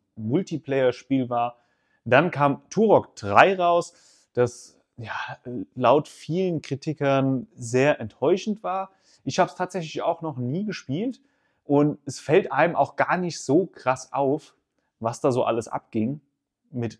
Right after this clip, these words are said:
Turok drei. Dementsprechend gibt's da auch gar nicht so viele Erinnerungen dran. Und dann gab es eben das letzte Spiel von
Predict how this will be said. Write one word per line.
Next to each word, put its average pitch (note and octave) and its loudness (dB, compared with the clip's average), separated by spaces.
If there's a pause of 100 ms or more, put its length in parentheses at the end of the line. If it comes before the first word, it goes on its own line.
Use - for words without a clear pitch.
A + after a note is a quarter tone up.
(140)
Turok A2+ -2
drei. G#2 0
Dementsprechend A#2 -6
gibt's C#3+ -6
da B2+ 2
auch A2 -2
gar A#2+ -4
nicht C3+ -8
so D3 -2
viele B2+ -4
Erinnerungen A2 -6
dran. C#3 -8 (580)
Und D3 2
dann D3 6 (200)
gab C3+ 6
es D#3 -10
eben D3+ 2
das B2 -2
letzte D3 0
Spiel C#3+ 0
von B2 -2